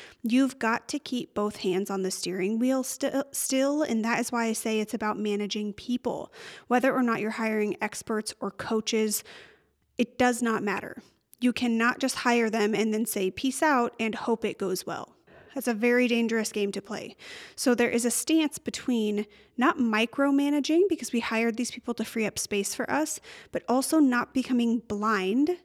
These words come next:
to something within your business that is happening without you knowing.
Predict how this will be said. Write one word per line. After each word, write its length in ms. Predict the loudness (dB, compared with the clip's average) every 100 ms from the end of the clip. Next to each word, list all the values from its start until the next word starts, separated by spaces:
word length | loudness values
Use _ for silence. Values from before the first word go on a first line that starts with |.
| _
to 120 | 0 2
something 440 | 2 0 0 0
within 280 | 0 0 0
your 140 | 0
business 380 | -2 -2 -2 -4
that 120 | -4
is 120 | -6
happening 480 | -4 -4 -2 -2 -2
without 360 | -4 -4 -4 -4
you 160 | -2
knowing. 480 | -2 -4 -6 -10 -12